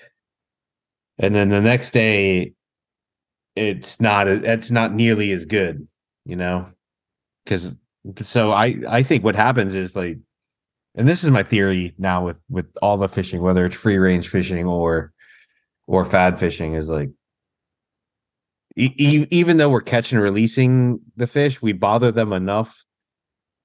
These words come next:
that they're gonna change what they're doing, 'cause the, the, the experience of getting caught and released has definitely fucked up the, fucked them up for a day or two, you know, or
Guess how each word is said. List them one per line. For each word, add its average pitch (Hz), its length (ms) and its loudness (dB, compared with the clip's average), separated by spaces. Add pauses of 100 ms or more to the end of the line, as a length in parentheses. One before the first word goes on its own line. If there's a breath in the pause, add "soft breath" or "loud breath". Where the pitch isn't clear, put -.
(260)
that 95 440 -2 (240)
they're 104 140 -2
gonna 101 200 0
change 98 440 -2
what 92 160 -2
they're 95 160 0
doing, 82 500 -6 (160)
'cause 95 200 0
the, 92 140 2
the, 82 400 -4 (360)
the 104 100 2
experience 110 540 2
of 87 140 -2
getting 98 220 0
caught 98 280 0
and 87 120 -2
released 87 600 -4 (500 loud breath)
has 95 240 0
definitely 87 640 -4 (1120)
fucked - 260 -4
up 95 160 -2
the, - 160 -6
fucked - 300 -4
them 95 160 2
up 92 160 -2
for 92 160 -2
a 80 80 -4
day 85 220 -2
or 80 100 -6
two, 80 340 -8 (160)
you 87 100 -6
know, 82 320 -6
or 90 300 -4